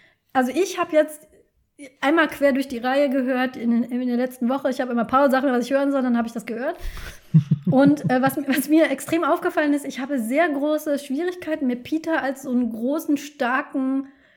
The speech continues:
Speaker 1: Jugendlichen vorzustellen, weil er oft so, so zittrig und ängstlich spricht.
Speaker 2: Ja, ich
Speaker 1: Und
Speaker 2: weiß.
Speaker 1: ja.
Speaker 2: Äh,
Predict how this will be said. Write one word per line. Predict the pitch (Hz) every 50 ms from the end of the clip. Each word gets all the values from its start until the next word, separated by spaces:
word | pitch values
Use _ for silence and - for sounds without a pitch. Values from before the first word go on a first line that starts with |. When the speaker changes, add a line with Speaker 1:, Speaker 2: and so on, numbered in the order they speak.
| _
Speaker 1:
Jugendlichen | _ 294 320 311 311 254 269 - 277 247
vorzustellen, | - 240 247 240 - 254 247 - - - 240 233 233 247 269 294 320 339 339 - - - _ _
weil | - 254 254
er | 254 262 - - - _
oft | - 294 339 381 - - -
so, | - 269 277 277 285 254
so | 233 247 269
zittrig | 240 - - - 349 339 - - 330 311 302 - - - - _ _ _ - - _
und | 262 269 269 -
ängstlich | 269 285 339 370 359 - 269 254 247 -
spricht. | - - - - - 254 240 262 240 - - - - - _ _ _ _ _
Speaker 2:
Ja, | 147 151 151 139 127 135 151 - -
ich | 147 -
Speaker 1:
Und | 135 139
Speaker 2:
weiß. | 135 131 143 175 196 - - - _ _ _ _ _ _
Speaker 1:
ja. | 294 262 247 226 220 - -
Speaker 2:
Äh, | - 156